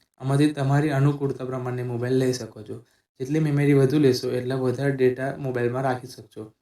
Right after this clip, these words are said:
અને વધુ મેમરીવાળો મોબાઈલ લેશો એટલે વધુ સ્પીડ આવશે. મિત્રો, આ મોબાઈલ બે કલરમાં આવે છે. તમે ફોટામાં કલર અને લુક જોઈ શકો છો.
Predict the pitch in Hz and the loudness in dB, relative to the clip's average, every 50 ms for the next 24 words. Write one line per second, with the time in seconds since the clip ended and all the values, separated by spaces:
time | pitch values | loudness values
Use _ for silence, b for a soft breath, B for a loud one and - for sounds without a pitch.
0 | _ _ _ _ _ _ 127 135 135 135 131 131 123 127 143 151 156 143 139 139 | _ _ _ _ _ _ -8 -6 -4 -2 -2 -2 0 0 0 0 2 2 2 2
1 | 139 143 139 139 135 135 135 139 139 135 135 127 123 127 127 127 127 135 131 - | 4 4 4 4 2 0 0 0 -2 -2 -2 -4 -6 -2 0 0 0 0 0 -2
2 | - 131 120 120 - 120 123 135 131 127 123 123 135 139 - - 131 127 127 117 | -4 -6 -6 -6 -10 -10 -8 -4 -2 -2 -2 0 -2 -4 -6 -2 -2 -2 -2 -2
3 | 110 110 - - 123 117 - _ _ _ _ _ _ _ 139 131 135 156 143 - | -6 -8 -10 -10 -10 -12 -18 _ _ _ _ _ _ _ -16 -8 -6 -6 -6 -2
4 | - 131 147 147 151 143 139 147 147 139 131 135 143 139 139 135 127 120 120 120 | 0 0 2 2 2 2 4 4 2 2 2 0 0 0 -2 -2 -4 -4 -4 -6
5 | 117 113 113 110 110 110 - 127 165 - _ - 123 127 131 139 - 127 120 117 | -6 -6 -8 -10 -10 -12 -14 -16 -16 -16 _ -16 -14 -14 -14 -8 -6 -8 -6 -6
6 | 120 120 127 135 135 139 - 135 127 135 139 139 131 120 120 127 127 120 123 123 | -8 -8 -6 -6 -8 -8 -8 -6 -4 0 0 0 -2 -2 -4 -4 -2 0 0 0
7 | 131 135 131 131 131 120 120 - 107 101 - 104 - - - | 0 -2 2 4 6 6 6 2 -4 -8 -10 -14 -16 -16 -20